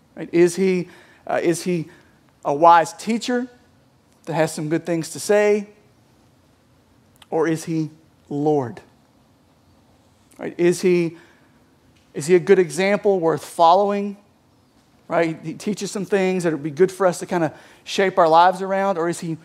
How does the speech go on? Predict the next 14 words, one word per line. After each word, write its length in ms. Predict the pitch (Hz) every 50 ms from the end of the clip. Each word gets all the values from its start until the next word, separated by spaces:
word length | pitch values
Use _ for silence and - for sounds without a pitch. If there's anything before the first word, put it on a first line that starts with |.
| - - _ _ _
more 340 | 156 156 170 180 185 190 185 160
than 160 | 139 131 123
that? 240 | 123 - 123 - - _ _ _ _ _ _ _ _ _ _ _ _ _ _ _ _ _ _ _ _ _ _ _ -
Is 240 | 170 160 160 -
he 300 | 190 180 175 170 165 160 - _ _ _ _ _ _ _ _ _ _ _ _ _
the 120 | - 165 165
Lord 340 | 156 175 175 170 170 170 156
who, 260 | 175 165 165 156 - - - - _ _ _ -
uh, 240 | 143 139 131 - - -
has 200 | - 180 185 156
been 140 | 160 175 165
given 240 | 156 170 160 165 160 - -
all 500 | 165 170 185 190 196 196 202 208 196 196
authority, 640 | - 165 156 - - 175 147 135 127 110 - -